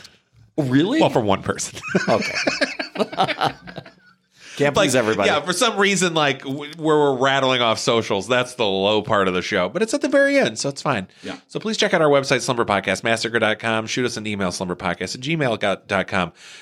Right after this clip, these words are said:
Speaker 2: Check out our Twitch channel, our YouTube page, uh, my Letterboxd, uh, account, which is Cascadia Bound,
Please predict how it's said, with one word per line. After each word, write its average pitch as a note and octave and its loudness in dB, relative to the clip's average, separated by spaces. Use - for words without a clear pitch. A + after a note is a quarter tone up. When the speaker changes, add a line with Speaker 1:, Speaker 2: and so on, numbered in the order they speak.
Speaker 2:
Check E3+ 0
out D#3+ 4
our C#3+ 4
Twitch D3+ -2
channel, D#3 2
our G#2+ -2
YouTube C3 0
page, C3+ 0
uh, A2+ 4
my A2+ 0
Letterboxd, A#2 0
uh, A#2 2
account, A#2 0
which G#2 -2
is G2 -2
Cascadia G2+ 0
Bound, A2 0